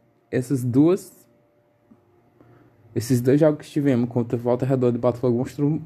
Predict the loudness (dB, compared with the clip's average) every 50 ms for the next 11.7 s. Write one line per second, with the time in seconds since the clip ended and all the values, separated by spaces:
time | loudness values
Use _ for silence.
0 | -6 -2 -2 -2 -2 -2 -4 -2 0 0 2 2 2 2 0 0 0 2 2 2
1 | 0 0 -2 -2 0 -2 -2 -2 -2 -2 0 2 2 2 2 0 -2 -4 -6 -10
2 | _ _ _ _ _ -20 -20 -20 -20 -20 _ -20 -20 -20 -20 -20 -20 -20 -12 -4
3 | 0 2 2 2 2 2 2 0 0 -2 -2 -2 -2 -2 -4 -6 -10 -18 -20 -20
4 | -20 -20 -20 -18 -12 -8 -6 -4 -4 -4 -2 -2 -4 -4 -4 -8 -12 -12 -12 -12
5 | -6 -4 -2 -2 -2 -2 -2 -4 -2 -2 -4 -4 -8 -12 -14 -20 _ _ -20 _
6 | _ _ _ _ _ _ _ _ _ _ _ _ -6 0 2 2 4 4 4 2
7 | 4 4 4 4 4 4 2 2 0 -4 -10 -20 -14 -6 -2 0 0 0 0 0
8 | 0 2 2 2 2 2 2 2 2 0 -2 -2 -4 -6 -8 -4 -2 0 0 2
9 | 2 0 -2 -2 -6 -18 _ _ -20 -16 -16 -16 -16 -16 -20 -20 _ _ -2 2
10 | 2 2 2 2 2 4 4 4 4 4 4 2 2 0 0 0 0 0 -2 -2
11 | 0 0 2 2 2 0 0 -4 -6 -6 -6 -4 -4 -6